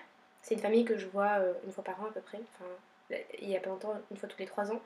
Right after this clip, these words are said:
Et la dernière fois que je les, je les ai vus, vraiment, c'était il y a un an et, euh,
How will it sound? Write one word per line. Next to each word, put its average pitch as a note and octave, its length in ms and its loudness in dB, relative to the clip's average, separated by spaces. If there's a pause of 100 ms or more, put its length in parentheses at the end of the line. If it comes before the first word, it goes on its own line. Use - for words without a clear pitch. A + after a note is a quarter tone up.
(600)
Et G#3+ 60 0
la G#3 80 4
dernière G3+ 180 4
fois G#3 80 -2
que G3 60 -4
je G3+ 60 0
les, G3 120 -2 (100)
je G3 60 -12
les F#3+ 160 -6
ai G3 40 -4
vus, A3+ 180 2
vraiment, G#3 280 -2
c'était G3 160 -8
il F#3+ 60 -4
y - 20 -4
a - 300 -10
un G#3 180 4
an C#4 240 10
et, F#3 280 4
euh, E3+ 60 2